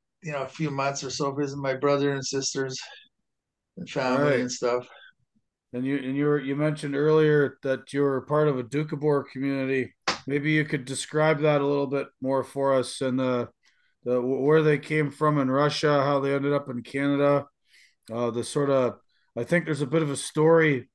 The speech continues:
Speaker 2: about how the Doukhobors started off in Saskatchewan and then ended up in B C.
Speaker 1: Yeah. Well, it's a, they're, uh, like, uh, something like the Hutterite or, uh, Quakers, you know, peaceful community,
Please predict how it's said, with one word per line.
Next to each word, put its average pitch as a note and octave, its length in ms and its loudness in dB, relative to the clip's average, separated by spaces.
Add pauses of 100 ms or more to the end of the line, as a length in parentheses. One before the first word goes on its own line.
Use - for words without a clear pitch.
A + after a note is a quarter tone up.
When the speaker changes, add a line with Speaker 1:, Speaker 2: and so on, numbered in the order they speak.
Speaker 2:
about C3 260 -2
how C#3 140 0
the C3 100 -2
Doukhobors C3+ 640 -2
started C#3 600 -2
off C#3 260 2
in A#2 80 -6
Saskatchewan C3 960 -2 (380)
and A2+ 160 -6
then B2+ 260 0
ended C3 240 -2
up C3 160 0
in A2+ 120 -6
B C3 160 -2
C. C3 400 -4 (960)
Speaker 1:
Yeah. D#3 260 4 (1000)
Well, E3 180 8
it's F3+ 220 6
a, F#3 180 6 (420)
they're, F#3 300 6
uh, F3+ 160 8
like, E3+ 220 4
uh, D#3+ 160 0 (420)
something G3+ 300 -2
like F#3 180 4
the D#3 80 4
Hutterite F#3 800 8
or, D3+ 340 0
uh, C#3 260 2 (800)
Quakers, F3 840 6 (760)
you C#3+ 80 -4
know, C#3 60 -10
peaceful E3+ 600 6
community, E3 720 0